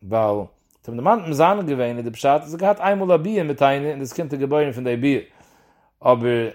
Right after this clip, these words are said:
די גמרא זאגט, אז די גימל חדשים אחרונים פון די ימי הרוין, איז תשמיש איז יפה לוולד. דאס מאכט דאס קינד, די ווארעם זאלן זיין, גרויס און שיין. איז תמיד דאס קינד, די געבוירן, ווי זי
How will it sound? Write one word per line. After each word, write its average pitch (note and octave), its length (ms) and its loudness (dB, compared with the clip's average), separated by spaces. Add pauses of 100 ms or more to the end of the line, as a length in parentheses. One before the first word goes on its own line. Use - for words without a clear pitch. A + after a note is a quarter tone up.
(120)
די G#2+ 120 -10
גמרא D#3 280 0
זאגט, E3 300 0
אז B2 180 -2
די A#2 80 -4
גימל E3 280 -2
חדשים C#3+ 460 -4
אחרונים D3 500 -2
פון B2 240 -8
די A#2 180 -2 (340)
ימי C3 560 -2 (220)
הרוין, D3 580 2 (640)
איז A2+ 160 -14
תשמיש E3+ 560 0
איז B2+ 160 -6
יפה E3 300 0 (200)
לוולד. A#2+ 420 2 (180)
דאס A2+ 200 -16
מאכט E3 220 -4
דאס C3+ 140 -8
קינד, D#3+ 320 -6 (340)
די A2 100 -4
ווארעם D3 300 -2
זאלן B2+ 160 -2
זיין, A#2+ 300 0
גרויס C#3+ 340 2
און A#2+ 80 -8
שיין. C#3 300 -2 (560)
איז - 80 -20
תמיד F3+ 240 0
דאס C3+ 120 -8
קינד, F3 220 -6
די C#3+ 80 -6
געבוירן, B2+ 360 0
ווי C#3 120 -6
זי A#2+ 120 -12